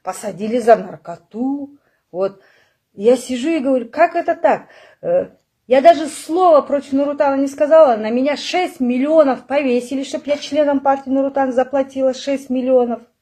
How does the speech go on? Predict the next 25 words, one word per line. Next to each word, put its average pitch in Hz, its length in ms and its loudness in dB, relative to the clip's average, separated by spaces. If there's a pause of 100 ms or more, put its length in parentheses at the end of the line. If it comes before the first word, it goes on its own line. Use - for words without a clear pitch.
(1000)
Поехала 302 720 4 (180)
к - 80 -20
президенту, 285 680 -2
чтобы 262 460 -2
сказать, 262 460 0
ну, 240 500 -2 (300)
решайте 254 580 0
вопросы, 247 480 0
а 185 180 -2
меня 262 280 4
там 285 360 -2
на 294 100 -2
пять 294 320 -4
суток 285 340 -6
адом 269 360 0
посадили. 262 680 -6 (220)
И 233 120 0
вот 285 180 6
так 440 200 0
вот 339 160 -2
меня 285 300 2
сажают, 285 600 0
сажают. 285 540 2
И 254 80 -6
вот 269 300 0